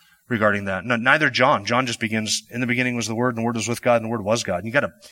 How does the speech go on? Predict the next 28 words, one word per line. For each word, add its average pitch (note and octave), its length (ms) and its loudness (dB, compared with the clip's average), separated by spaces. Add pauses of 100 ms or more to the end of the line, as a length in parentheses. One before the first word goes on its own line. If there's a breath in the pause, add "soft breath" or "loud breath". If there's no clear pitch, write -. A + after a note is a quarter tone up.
(120)
you C3 80 -2
gotta D3 100 6
piece D#3 340 2
together A#2+ 460 2
these G2+ 200 -4
very, A#2+ 560 2 (520 loud breath)
uh, A2+ 220 2
very C3 320 4
subtle D3 360 4
clues C3 500 0
that A#2 100 -6
John A#2+ 340 2
weaves B2 300 2
throughout A#2 260 2
his B2+ 180 -2
gospel G#2+ 440 2
to G#2 180 -4
even A2 340 -2
tell A2+ 220 2
who A2+ 160 -4
it G#2+ 80 -4
is A2 220 -2
that G#2+ 160 -6 (240 loud breath)
wrote B2+ 260 2
the B2 60 -8
Gospel G#2 340 0
of G#2 80 -6
John. F#2+ 220 -4